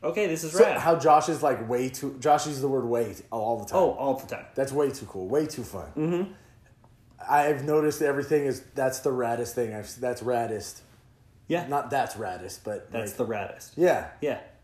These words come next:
Speaker 1: That's what, uh, like, I say that in, like, all of our posts. Like, "Oh, that's, like, this super rad band."
Speaker 2: Right.
Speaker 1: And I even, sometimes when I'm saying, like, "Why am I saying it?" I was like, "Huh, well, I like it."
Speaker 2: Yeah, it flows. It's nice.
Speaker 1: It's just a word, like,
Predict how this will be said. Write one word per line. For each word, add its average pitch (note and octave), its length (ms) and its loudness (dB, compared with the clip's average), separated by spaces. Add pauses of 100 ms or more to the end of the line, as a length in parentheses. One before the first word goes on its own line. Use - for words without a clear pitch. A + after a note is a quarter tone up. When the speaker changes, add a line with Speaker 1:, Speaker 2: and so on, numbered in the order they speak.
(160)
Speaker 1:
That's - 200 -4
what, B2+ 160 -8
uh, B2 140 -6 (180)
like, B2 180 -8 (180)
I D#3+ 200 4
say E3 240 2
that D3 200 2
in, D3 60 -4
like, C3+ 220 -2
all C#3 200 4
of C3 80 0
our B2+ 120 0
posts. B2 280 -2
Like, A#2+ 140 -4
"Oh, B2+ 140 0
that's, B2 320 -4 (300)
like, B2+ 140 -2
this C#3 220 0
super D3+ 260 -2
rad B2+ 380 2
band." A#2 340 -4 (280)
Speaker 2:
Right. D#3 320 8 (1000)
Speaker 1:
And F3 200 -4
I F3+ 100 4
even, A3+ 460 0
sometimes G#3 320 0
when G#3 100 0
I'm F#3 60 -6
saying, G#3 180 -4
like, F3 140 -6
"Why C3 240 -6
am C4+ 120 2
I B3+ 40 4
saying G#3+ 340 0
it?" C3+ 80 0
I B2 40 -4
was A#2+ 100 -4
like, - 160 -6
"Huh, C#4+ 160 -4 (100)
well, A#3+ 140 -4
I A#3 80 0
like D#3+ 200 0
it." A#2+ 160 -8 (140)
Speaker 2:
Yeah, G#3 200 2
it D3+ 120 0
flows. F3+ 560 4
It's - 160 -10
nice. D3+ 460 -6
Speaker 1:
It's E3 180 -4
just G#3+ 240 -2
a G3+ 80 0
word, E3 380 -2
like, D3 120 -6